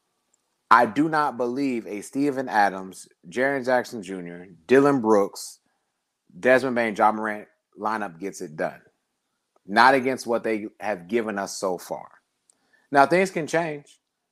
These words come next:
They can start Looney Moore, put Draymond down there and all that other stuff,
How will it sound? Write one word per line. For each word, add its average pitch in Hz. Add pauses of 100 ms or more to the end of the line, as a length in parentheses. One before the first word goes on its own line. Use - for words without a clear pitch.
(120)
They 117
can 139
start 147
Looney 147
Moore, 143
put 147
Draymond 139
down 139
there 143
and 117
all 123
that 120
other 131
stuff, 113